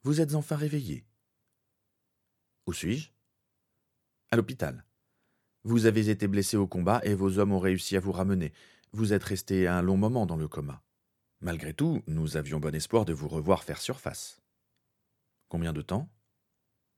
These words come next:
Plus d'un mois. Je vais vous faire quelques examens. Steven se posait beaucoup de questions, et il se souvenait de tout. Ginny, Ron, Hermione, la Résistance, Voldemort, Harry. Mais avait-il rêvé tout ça ?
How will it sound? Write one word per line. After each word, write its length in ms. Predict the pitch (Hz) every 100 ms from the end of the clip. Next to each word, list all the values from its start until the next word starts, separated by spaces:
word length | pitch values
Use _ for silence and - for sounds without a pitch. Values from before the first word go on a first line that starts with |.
| _ _
Plus 120 | - 90
d'un 140 | 101
mois. 300 | 143 95 - _ _ _ _ _ _ _ _ _
Je 140 | 117 151
vais 200 | 139 139
vous 120 | 123
faire 220 | 110 117
quelques 340 | 110 95 98 95
examens. 420 | 87 87 76 - _ _ _ _ _ _ _ _ _ _ _ -
Steven 340 | - - 143 202
se 140 | -
posait 260 | 98 104 123
beaucoup 240 | 90 120
de 100 | 90
questions, 460 | - 78 - 76 - _ _ _ -
et 100 | 80
il 80 | 78
se 140 | -
souvenait 400 | 78 85 85 90
de 80 | 76
tout. 300 | - 95 80 _ _
Ginny, 400 | 92 101 95 78
Ron, 260 | 73 90 78 -
Hermione, 380 | 101 95 85
la 100 | 80
Résistance, 580 | 92 95 98 - 90 76
Voldemort, 600 | 80 101 98 92 80 73
Harry. 320 | - 107 95 - - - _ _ _ _ _ _ _ _ _ _ _
Mais 220 | 98 101 _ _ _ _ _ _ _ _ _
avait-il 420 | 85 85 80 82
rêvé 200 | 80 78
tout 140 | - -
ça ? 240 | - 180